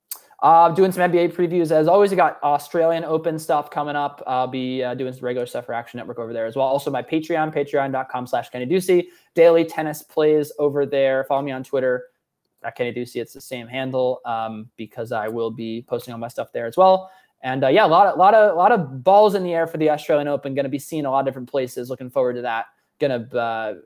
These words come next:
I'm gonna, gonna be sleeping at, probably going to sleep at eight A M, waking up at six P M.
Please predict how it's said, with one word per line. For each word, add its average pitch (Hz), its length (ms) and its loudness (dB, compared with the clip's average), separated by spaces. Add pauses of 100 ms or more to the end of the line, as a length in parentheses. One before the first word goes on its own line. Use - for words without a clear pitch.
(260)
I'm 135 100 -6
gonna, 143 260 -6
gonna 151 140 -4
be 139 180 0
sleeping 160 760 -4
at, 139 400 -4 (160)
probably 151 200 -4
going 156 120 -4
to 151 40 -10
sleep 151 120 -4
at 147 120 -2
eight 147 120 0
A 147 140 2
M, 151 300 -4
waking 151 300 -4
up 135 140 -4
at 135 160 -2 (100)
six - 300 -14
P 170 120 -6
M. 175 320 -4